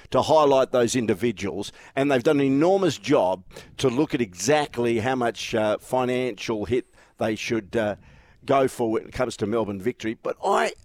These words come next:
I still, uh, call it the pessimism in me, but I still feel, had it not been Mel-, Melbourne Victory and a lesser club, then it may have been a different scenario.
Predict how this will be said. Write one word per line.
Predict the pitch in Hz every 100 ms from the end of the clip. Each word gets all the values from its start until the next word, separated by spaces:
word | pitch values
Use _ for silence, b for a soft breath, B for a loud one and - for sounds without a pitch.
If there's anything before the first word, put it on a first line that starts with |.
| -
I | 170
still, | - - - 233 208 - - - - 104
uh, | 107 - 147
call | - 214 214
it | 180 -
the | 165
pessimism | - 180 156 151 127 139
in | 123 113
me, | 107 127
but | - 139
I | 147 139
still | - 170 185 185
feel, | - 170 156 127
had | 135
it | 139
not | 120 165 -
been | 202 170
Mel-, | 160 147 120 -
Melbourne | 147 135 131
Victory | 120 - 135
and | - 131 123
a |
lesser | 123 139 175 - 180
club, | - 120 107 104 B B B B B B B
then | 117 131 139 135 -
it | 135 131
may | 135 135
have | 127
been | 101 127
a | 113
different | 92 113 107 98
scenario. | - 104 98 85 80 78 71